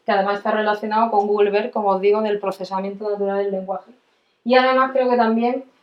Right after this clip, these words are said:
van a ir muchos los tiros por descubrir esas necesidades que tienen los usuarios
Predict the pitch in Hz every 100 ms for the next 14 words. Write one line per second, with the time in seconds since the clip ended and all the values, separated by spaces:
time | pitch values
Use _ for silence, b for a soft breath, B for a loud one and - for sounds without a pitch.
0 | _ - 226 233 240 240 233 233 226 240
1 | 247 247 233 247 - 226 226 226 226 220
2 | 247 247 240 254 240 240 240 233 233 240
3 | 240 220 214 226 233 226 233 233 226 226
4 | 254